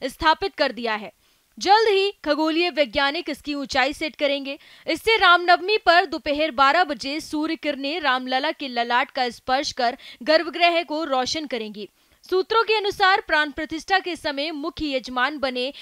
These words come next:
पीएम नरेंद्र मोदी अस्थायी मंदिर से रामलला को अपने हाथों में रखकर भव्य राम मंदिर के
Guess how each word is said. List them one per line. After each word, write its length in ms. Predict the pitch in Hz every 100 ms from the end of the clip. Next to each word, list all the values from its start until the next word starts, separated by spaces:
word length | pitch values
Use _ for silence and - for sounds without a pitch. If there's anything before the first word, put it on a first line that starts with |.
| - -
पीएम 240 | 330 339
नरेंद्र 460 | 330 311 370 392 339
मोदी 380 | 320 262 302 349
अस्थायी 500 | 277 - 277 285 294
मंदिर 380 | 277 277 349
से 260 | 330 269 285 - -
रामलला 580 | 226 285 311 320 320 381
को 140 | 370 320
अपने 300 | 294 302 302
हाथों 380 | 247 285 403 403
में 140 | 330
रखकर 420 | 285 - 262 285
भव्य 340 | 233 254 220 262
राम 260 | 262 262
मंदिर 300 | 262 254 311
के 260 | - 262